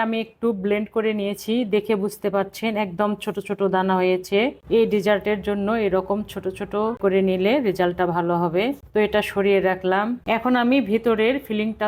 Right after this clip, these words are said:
তৈরি করব। এখানে আমি কিছু ড্রাই ফ্রুটস নিয়েছি, এগুলো কিন্তু সব সুপার মলে, শপিং মলে অ্যাভেলেবল পাওয়া যায়। চাইলে কিন্তু ড্রাই নাটসও দেওয়া যাবে। তো যাই হোক, এখন আমি এর ভেতরে একটু পরিমাণ মতো কনডেন্স মিল্ক দিয়ে দিচ্ছি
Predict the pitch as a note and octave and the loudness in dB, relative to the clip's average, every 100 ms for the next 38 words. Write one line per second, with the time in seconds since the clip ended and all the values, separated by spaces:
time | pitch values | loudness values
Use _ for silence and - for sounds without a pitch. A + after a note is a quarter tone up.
0 | G#3+ G#3+ G3+ G3 G3+ F#3+ G3+ C#4+ D#4+ A3+ | -2 -2 -2 -2 -2 0 0 0 -2 -6
1 | A3 A3+ G#3+ G#3 G#3 A3 G3+ - C4 E4+ | -2 0 0 -2 -4 -4 -2 2 2 2
2 | G#3 F3+ G3 G3+ A3 A3 - G3 G3 G3 | -2 0 0 0 -4 -4 -4 -4 -2 -4
3 | - B3 D4 G3 G3+ G3+ G3+ G3 F#3 A#3+ | -2 -2 0 -2 -2 -4 -4 -6 0 0
4 | C4+ - G3+ F#3+ - G3 G3+ G3 G3 F#3+ | 0 0 -2 -2 -6 -4 0 0 2 2
5 | G3+ C#4 G3 F#3+ G#3 G#3 F#3+ F#3+ A#3+ D4 | 2 0 -2 -4 -2 0 0 2 2 0
6 | G3 F#3+ G3 F#3+ G3 F#3+ F#3+ F3+ F3 F#3+ | -2 0 0 0 0 0 0 2 2 2
7 | A3+ C#4 - B3 A#3+ B3+ C4 A#3+ C4+ C4+ | 0 -2 -2 0 0 0 0 2 2 0
8 | G3 A3 A#3 A3 G#3 - - A3 G3+ G3+ | 0 0 0 0 -2 -4 -4 -2 2 2
9 | F#3+ G3 F#3 G3+ D4 - G#3+ F#3 G3+ F#3+ | 2 2 2 2 0 -2 -4 0 0 0
10 | A3 B3+ - F#3+ G3+ G3 F#3+ F#3+ F#3+ F3+ | -2 -4 -8 -10 -6 -4 -2 -2 -2 -4
11 | F#3 F#3+ F#3 F#3 - G3 A#3 D4+ A3 G#3+ | -2 0 2 0 -4 0 2 2 0 2
12 | G3 F#3 F3+ F3+ F3+ A#3 E4 - - G3 | 2 2 0 -2 0 0 0 -2 0 0
13 | F#3 F#3 F#3+ - F#3 F3+ F3 D#3 F#3 F3 | 2 0 0 -4 -2 -2 -2 2 2 2
14 | F3+ F3+ - A3 | -2 -4 -6 0